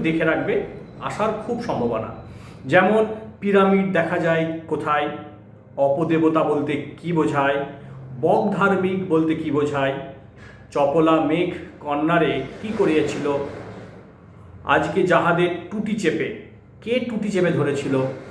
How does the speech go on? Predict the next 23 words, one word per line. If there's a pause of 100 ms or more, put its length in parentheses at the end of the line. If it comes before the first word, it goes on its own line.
(580)
আচ্ছা
বলো
তো, (140)
কে
টুটি
চেপে
ধরেছিল? (1400)
কমেন্টে
লিখে
জানাও। (1300)
আর (800)
কবিতাগুলো
থেকে
শূন্যস্থান
পূরণ, (320)
ক্রম
অনুযায়ী
সাজাও (100)
পড়ার
সম্ভাবনা (140)
খুব
বেশি। (1700)
এবারে